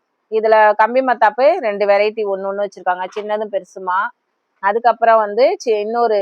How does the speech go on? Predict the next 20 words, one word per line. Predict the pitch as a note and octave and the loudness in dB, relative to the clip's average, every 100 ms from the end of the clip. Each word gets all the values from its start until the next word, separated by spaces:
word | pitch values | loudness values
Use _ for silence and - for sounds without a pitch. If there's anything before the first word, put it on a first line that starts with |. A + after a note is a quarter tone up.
| F#3 | 0
கம்பி | G3 G3+ | -2 -2
மத்தாப்பு. | G3+ F3+ F3 - F#3+ A#3+ - _ _ _ _ _ _ _ - | -8 -4 -4 -4 -6 -6 -8 _ _ _ _ _ _ _ -8
இது | G#3+ A3+ A3+ | 0 2 2
இன்னும் | A3 A3+ A3+ G#3 | 0 -2 -2 0
கம்பி | G#3 G#3+ | 0 -2
மத்தாப்பு | G#3+ G3+ G3+ G3+ G3 | -4 0 0 0 -2
வந்து | A#3 | 0
எலக்ட்ரிக், | A#3+ G#3 - - A#3 G3 | 2 2 -2 -6 -4 -2
அது | F3+ | -2
கலர் | F3+ G#3+ C4 | 2 2 2
வித்தியாசப்படும் | A#3+ G#3+ A3 A3+ A3+ G3 F#3 | 0 0 0 0 -4 -4 -4
போல் | F3 | -6
இருக்கு. | F3 F3 A#3+ | -8 -6 -4
இதுல | G#3+ G#3 | 0 0
ஒண்ணு | G3 F#3+ F3+ | -2 -6 -12
வச்சிருக்காங்க, | - - F#3 E3+ G3+ B3+ _ _ _ _ _ G#3+ | -14 -6 -6 -2 -2 -2 _ _ _ _ _ -4
இந்த | G#3+ G#3 G3+ | 2 2 2
கிரே | A3 A3+ | 0 0
கலர் | G#3+ G3 F#3 | 0 0 -2
ஒண்ணு. | F3+ F3+ G3+ | -4 -10 -12